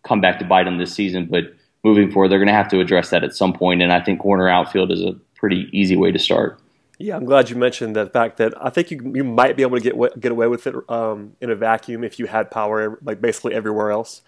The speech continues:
Speaker 2: but because you don't. And, you know, long term, uh, we talked about Swanson and Albies. I think Swanson's got a little bit of power, but Albies is not gonna hit for power.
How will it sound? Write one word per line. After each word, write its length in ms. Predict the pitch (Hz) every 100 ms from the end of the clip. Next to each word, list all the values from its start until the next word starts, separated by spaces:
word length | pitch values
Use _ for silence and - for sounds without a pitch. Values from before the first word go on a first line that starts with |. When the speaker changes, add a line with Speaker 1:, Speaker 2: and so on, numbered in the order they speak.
| _ _ _ _
Speaker 2:
but 120 | - 95
because 340 | 113 117 98
you 80 | 107
don't. 340 | 104 107 123 -
And, 280 | 117 110 107 _ _
you 80 | 147
know, 140 | 143 135
long 260 | 135 165
term, 420 | - 202 170 139
uh, 140 | 104 110
we 80 | 127
talked 240 | 127 143 135
about 180 | 123
Swanson 400 | 117 131 127 123
and 100 | 113
Albies. 380 | 120 147 123 117
I 80 | 123
think 160 | 135 -
Swanson's 360 | - 127 -
got 120 | 127
a 40 | 113
little 180 | 117 113
bit 100 | 113
of 60 |
power, 260 | 117 120 120
but 160 | 110
Albies 280 | 120 127 175
is 100 | 123
not 140 | 117 110
gonna 120 | 113
hit 160 | 110
for 80 | -
power. 380 | - 101 104 113